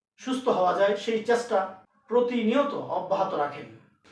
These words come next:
যখন সে সুস্থ হতে চায়, সুস্থ হওয়ার জন্য চেষ্টা করে থাকেন, আল্লাহর কাছে কান্নাকাটি করেন, আল্লাহ সুবহানাহু ওয়া তাআলা যখন তাকে সুস্থ করে দিবেন,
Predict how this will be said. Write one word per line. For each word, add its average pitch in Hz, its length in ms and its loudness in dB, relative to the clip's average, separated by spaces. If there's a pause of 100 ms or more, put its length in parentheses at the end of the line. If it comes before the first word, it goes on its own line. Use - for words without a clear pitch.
(200)
যখন 240 380 6
সে 247 260 2
সুস্থ 226 320 -4
হতে 214 280 2
চায়, 220 180 8
সুস্থ 214 300 -4
হওয়ার 208 200 2
জন্য 208 200 0
চেষ্টা 214 260 0
করে 208 220 0
থাকেন, 208 240 0
আল্লাহর 202 300 2
কাছে 214 160 -2
কান্নাকাটি 220 520 0
করেন, 165 260 -4 (1200)
আল্লাহ 208 360 4 (160)
সুবহানাহু 208 560 4
ওয়া 190 120 4
তাআলা 185 360 6
যখন 196 460 -4 (240)
তাকে 202 240 -2
সুস্থ 262 320 -2
করে 196 220 2
দিবেন, 180 460 -4